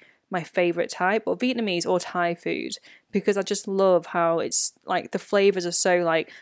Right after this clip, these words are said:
sour and sweet and garlicky and spicy all at the same time. So I love making pad thai. I love, um, like, pho. Um, I love anything that has kind of a garlicky,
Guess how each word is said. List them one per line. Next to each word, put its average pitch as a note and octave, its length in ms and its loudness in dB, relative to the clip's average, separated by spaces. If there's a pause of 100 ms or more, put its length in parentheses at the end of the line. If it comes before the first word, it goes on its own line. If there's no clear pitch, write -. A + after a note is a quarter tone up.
sour G3+ 480 2
and F3 100 -4
sweet G#3+ 480 0
and F3 140 -6
garlicky F#3+ 540 2
and E3 140 -6
spicy F#3 680 -2
all F3 240 4
at - 60 -6
the - 40 -6
same E3+ 300 -4
time. E3+ 500 -2 (300)
So G3 160 2
I F#3+ 40 6
love G3 380 4
making F3+ 360 -4
pad E3+ 200 -4
thai. F3 380 -2
I - 80 -4
love, F3+ 520 0 (360)
um, E3+ 640 -4 (200)
like, - 160 -6
pho. F3+ 880 4 (100)
Um, E3 680 -4
I F3 60 -8
love E3+ 520 0
anything F#3+ 640 -2 (280)
that - 180 0
has F3+ 340 -2
kind F#3 160 -8
of F3 180 -6
a F3+ 60 -6
garlicky, F3 1040 -2